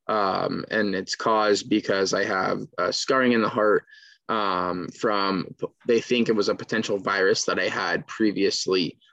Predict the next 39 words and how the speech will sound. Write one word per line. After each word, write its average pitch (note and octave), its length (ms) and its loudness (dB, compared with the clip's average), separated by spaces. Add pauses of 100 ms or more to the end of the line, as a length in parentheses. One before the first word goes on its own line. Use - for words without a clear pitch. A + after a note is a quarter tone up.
(160)
Um, F#2 400 0
when G#2+ 100 2
I A2+ 80 2
was A2 100 2
actually A2 280 2
in G2+ 100 -2
juniors, G2 540 0
I G#2+ 140 -2
had B2 200 -2
this G2+ 200 0
virus. G2+ 360 -2
I G#2+ 100 0
was - 280 0
sick - 180 -4
for, G2 380 0 (200)
I - 40 0
was G#2 80 0
ten B2 260 0
days A2+ 240 0
in A2 80 -2
the G2 80 -6
hospital, G2+ 800 2 (260)
um, G2 540 -2
right A2+ 160 0
after A2+ 240 0
the - 180 0
end A#2 160 4
of G#2 140 0
my G2 500 0
June, G#2+ 340 -2
my G2+ 260 -2
last G#2+ 500 0
year G#2 160 2
at F#2+ 80 -4
Tri-, G2+ 220 0 (140)
at G2 100 -2
the G2 60 -4
Tri-City G2+ 400 0
Storm. G#2 520 0